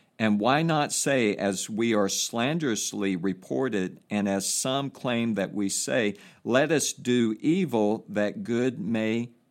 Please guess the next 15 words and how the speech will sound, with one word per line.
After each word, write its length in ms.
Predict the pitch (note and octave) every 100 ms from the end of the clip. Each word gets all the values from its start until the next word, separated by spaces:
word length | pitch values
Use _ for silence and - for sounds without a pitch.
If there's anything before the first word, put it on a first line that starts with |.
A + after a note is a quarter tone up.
| -
come'?" 460 | - F3+ G#2 D#2 - - _ _ _ _ _ _ _ -
So 220 | - C3
some 300 | - E3+ F#3+
people 320 | F3 E3 C3
are 100 | A2+
using 560 | G#2+ B2 E3 D3 B2+ A2+
these 260 | A2 G2+
arguments 680 | A#2 C#3 F3+ C3 G2+ G#2 -
that 180 | A#2 G#2
are 140 | G#2
simple, 560 | G2 - D3 - D#3+ C#3
basic 580 | F#2 A2 C3+ C3 A#2 -
truth 380 | - D3 C3+ -
that 200 | F#2 -
Paul 520 | - B2 C3 B2